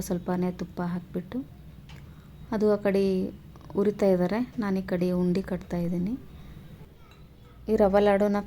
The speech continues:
ಕಲಸಿಟ್ಟಿದ್ದೀವಲ್ಲ ಹುರಿದ್ಬಿಟ್ಟು, ಇವಾಗ ತಣ್ಣಗಾಗಿದೆ, ನಾನು ಉಂಡೆ ಕಟ್ತಾ ಇದ್ದೀನಿ. ಸ್ವಲ್ಪ ಸ್ವಲ್ಪನೇ ಹಾಲು ಹಾಕ್ಬಿಟ್ಟು ನಾವು ಉಂಡೆ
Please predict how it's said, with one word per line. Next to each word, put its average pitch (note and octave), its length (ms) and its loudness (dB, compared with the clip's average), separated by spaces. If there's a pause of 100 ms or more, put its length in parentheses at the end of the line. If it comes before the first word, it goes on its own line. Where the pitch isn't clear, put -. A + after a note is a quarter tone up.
ಕಲಸಿಟ್ಟಿದ್ದೀವಲ್ಲ F#3 840 2 (300)
ಹುರಿದ್ಬಿಟ್ಟು, F3 500 0 (920)
ಇವಾಗ G3 200 6 (200)
ತಣ್ಣಗಾಗಿದೆ, F#3 580 2 (100)
ನಾನು F#3 140 0 (140)
ಉಂಡೆ F3+ 160 2 (100)
ಕಟ್ತಾ F3+ 320 -4
ಇದ್ದೀನಿ. F#3 260 0 (1900)
ಸ್ವಲ್ಪ G3 320 0
ಸ್ವಲ್ಪನೇ G3 420 -2 (120)
ಹಾಲು F#3+ 240 0
ಹಾಕ್ಬಿಟ್ಟು F#3 420 -4 (1000)
ನಾವು G3 180 0
ಉಂಡೆ F#3 160 0